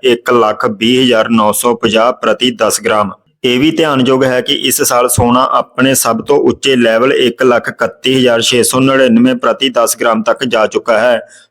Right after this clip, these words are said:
ਜੋ ਲੋਕ ਕਹਿ ਰਹੇ ਸਨ ਕਿ ਸੋਨਾ ਹੋਰ ਕਿੱਥੇ ਵਧੂਗਾ, ਉਹਨਾਂ ਲਈ ਇਹ ਅੱਖਾਂ ਖੋਲ੍ਹਣ ਵਾਲੀ ਖਬਰ ਹੈ।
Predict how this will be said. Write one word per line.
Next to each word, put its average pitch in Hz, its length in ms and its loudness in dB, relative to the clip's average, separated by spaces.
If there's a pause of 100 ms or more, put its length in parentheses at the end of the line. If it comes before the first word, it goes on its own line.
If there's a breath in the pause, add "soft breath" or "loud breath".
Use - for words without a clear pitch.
ਜੋ 120 220 2
ਲੋਕ 139 300 0
ਕਹਿ 135 180 0
ਰਹੇ 135 200 0
ਸਨ 123 260 -2
ਕਿ 143 120 -2
ਸੋਨਾ 127 380 0
ਹੋਰ 120 320 0
ਕਿੱਥੇ 131 280 -2
ਵਧੂਗਾ, 117 600 0 (280 loud breath)
ਉਹਨਾਂ 135 280 2
ਲਈ 135 300 0
ਇਹ 131 240 2
ਅੱਖਾਂ 123 260 -2
ਖੋਲ੍ਹਣ 143 320 0
ਵਾਲੀ 123 340 0
ਖਬਰ 110 280 0
ਹੈ। 113 320 -2